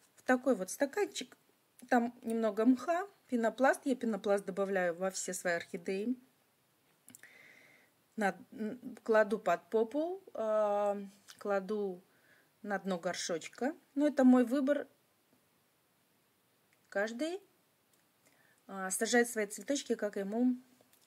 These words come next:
удобнее, как он чувствует. Я, допустим, чувствую, чувствую свои цветочки. И им, моим цветочкам это нравится. Так вот,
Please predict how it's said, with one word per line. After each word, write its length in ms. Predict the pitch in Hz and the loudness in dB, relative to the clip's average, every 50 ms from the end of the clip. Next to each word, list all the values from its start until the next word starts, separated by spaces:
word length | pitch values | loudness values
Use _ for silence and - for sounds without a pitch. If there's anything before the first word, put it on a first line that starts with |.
| _ | _
удобнее, 680 | - 226 196 180 214 202 202 196 208 220 233 254 285 294 - _ _ _ _ _ _ _ _ _ _ _ | -8 -6 -4 -2 -2 -2 -2 -2 -4 -2 0 -2 -2 -2 -8 _ _ _ _ _ _ _ _ _ _ _
как 220 | - - - - | -4 -4 -2 -2
он 140 | 226 202 196 | -2 -4 -4
чувствует. 640 | - - 196 185 - - - 175 170 160 - _ - _ _ _ _ _ _ _ _ _ _ _ _ _ _ - | -6 -8 -8 -10 -10 -14 -18 -16 -16 -16 -16 _ -20 _ _ _ _ _ _ _ _ _ _ _ _ _ _ -4
Я, 140 | 254 233 262 | 0 0 2
допустим, 460 | 254 262 247 - 208 202 - 214 208 | 2 2 0 -2 -6 -8 -8 -8 -8
чувствую, 420 | 196 - 214 196 - 165 160 - - - - | -8 -8 -8 -8 -8 -10 -12 -12 -14 -16 -8
чувствую 400 | - - 254 247 - - 170 160 | -2 -2 -2 -2 -2 -6 -8 -8
свои 260 | - - - 165 160 | -8 -8 -6 -6 -6
цветочки. 640 | 156 - - 254 - - 247 311 311 - - 403 403 _ _ _ _ _ _ _ _ _ _ _ _ _ _ _ _ _ _ _ _ _ _ _ _ _ _ _ _ _ | -6 -10 -18 -12 -6 -4 -4 -4 -4 -8 -14 -16 -18 _ _ _ _ _ _ _ _ _ _ _ _ _ _ _ _ _ _ _ _ _ _ _ _ _ _ _ _ _
И 340 | - 277 277 277 277 254 247 - - - - - | 0 2 2 2 2 0 -4 -8 -12 -10 -2 0
им, 260 | 262 349 370 339 339 - _ | 2 2 2 0 -4 -8 _
моим 320 | - 233 247 302 415 466 466 | 0 4 4 4 4 2 0
цветочкам 520 | - 294 262 - 302 294 - - 240 214 | 0 0 0 0 -2 -4 -2 -4 -4 -4
это 160 | 226 240 - | -4 -6 -6
нравится. 420 | 208 196 175 160 151 - - - 151 - _ _ | -8 -8 -8 -8 -8 -10 -12 -14 -16 -18 _ _
Так 200 | - 277 285 269 | -4 -4 -4 -4
вот, 240 | - 202 165 - - | -4 -8 -8 -8 -10